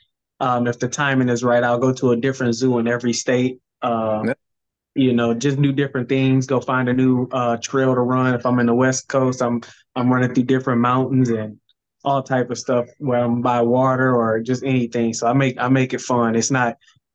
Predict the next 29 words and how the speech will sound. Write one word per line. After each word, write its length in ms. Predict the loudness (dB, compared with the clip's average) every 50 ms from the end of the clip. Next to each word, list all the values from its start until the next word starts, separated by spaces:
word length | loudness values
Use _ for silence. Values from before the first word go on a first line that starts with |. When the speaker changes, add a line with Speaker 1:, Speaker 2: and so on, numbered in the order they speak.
| _ _
Speaker 1:
I 80 | -4 -4
just 160 | -2 -2 -2
gotta 180 | 0 0 0
sit 260 | 0 0 0 -2 0 2
there 360 | 2 2 2 2 0 -2 -6 _
and 160 | -8 -8 -6 -4
drive. 640 | -2 0 0 0 0 0 2 2 2 0 -2 -4 -6 _ _ -6
I 100 | -4 -2
make 240 | 0 0 0 0
it 240 | 0 -4 -4 -4 -12 _ _ _
a 100 | -10 -10
trip, 440 | -8 -8 -4 -2 0 -2 -2 -2 -2
literally. 500 | 0 2 2 2 0 -2 -4 -6 -8 -10 -12 _ _ _ _ _ _ _ _ _ _ _ _ _
Speaker 2:
And 160 | -2 0 0
there's, 300 | 2 2 0 0 -2 -8 _ _
and 180 | -4 -4 -2 0
there's 160 | -2 -4 -4
plenty 360 | _ -6 -4 -4 -2 -2 -4
of 100 | -4 -4
time 360 | -4 -4 -2 -2 -4 -4 -4
to 80 | -4 -2
listen 360 | -2 -2 -4 -4 -8 -12 -12
to 180 | -10 -12 -10 -6
the 320 | -2 -2 -2 -2 -2 -6 -8
Minnesota 460 | -10 -10 -10 -10 -10 -10 -8 -8 -8
Fight 320 | -8 -4 -2 -2 -2 -2 -4
Night 180 | -10 -10 -10 -12 _
podcast, 640 | _ -4 -2 -2 -4 -4 -8 -8 -6 -6 -8 -10 -8 _ -8 -8
too, 60 | -8